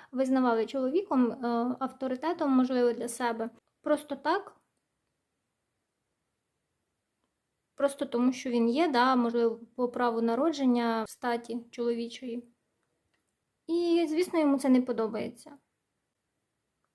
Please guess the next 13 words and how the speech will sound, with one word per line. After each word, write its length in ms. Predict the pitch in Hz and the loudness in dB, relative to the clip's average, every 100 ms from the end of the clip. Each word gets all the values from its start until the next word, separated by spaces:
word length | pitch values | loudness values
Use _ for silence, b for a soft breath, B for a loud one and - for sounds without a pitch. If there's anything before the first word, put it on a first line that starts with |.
| _ _ | _ _
Тобто 240 | 330 330 339 | -2 0 0
тут 200 | 381 339 | 0 0
людина 580 | 302 285 320 311 277 262 | 0 2 2 2 2 2
не 180 | 277 | 2
оцінює 480 | 302 294 - 254 220 | 0 -2 -2 0 0
об'єктивно 680 | 208 220 233 - 220 220 208 | -2 -2 -4 -2 -4 -2 -4
ваше 260 | 214 233 254 | -4 -6 -10
спілкування, 680 | - 254 254 349 453 285 | -14 -12 -6 -2 0 2
вона 320 | 247 277 359 | 2 0 0
хоче, 420 | 339 - 320 330 277 | -4 -4 -4 -4 -6
щоб 300 | - 240 - | -8 -12 -12
все 300 | - 294 285 | -6 0 0
було, 600 | 240 247 254 277 240 | 0 -2 0 2 2